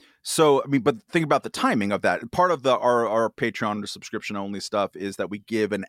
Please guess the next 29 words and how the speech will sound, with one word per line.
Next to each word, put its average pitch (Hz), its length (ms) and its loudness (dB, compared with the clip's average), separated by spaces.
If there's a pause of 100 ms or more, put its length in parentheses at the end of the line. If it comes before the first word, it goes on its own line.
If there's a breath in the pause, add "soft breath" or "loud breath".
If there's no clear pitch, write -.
(100)
extra, 101 640 0 (720 soft breath)
uh, 92 340 -2 (300)
uh, 85 240 -4 (100)
podcast 104 560 -2
per 120 200 0
week 95 400 -8
to 98 240 -6
the 92 80 -8
paying 87 320 -6
subscribers. - 580 -4 (880)
Okay. 98 280 -8 (420 loud breath)
Um, 104 180 0
so 135 160 2
we 151 100 0
start 165 280 0
doing 139 240 2
that 127 160 0 (240)
in 185 240 4
November 175 640 2
of 143 160 0
twenty 147 320 -4
nineteen. 123 580 0
What 139 240 0
immediately 139 520 -2
happens? 123 440 -2
Everything 117 400 -4
gets 98 200 -6
shut - 260 -2
down. 120 380 0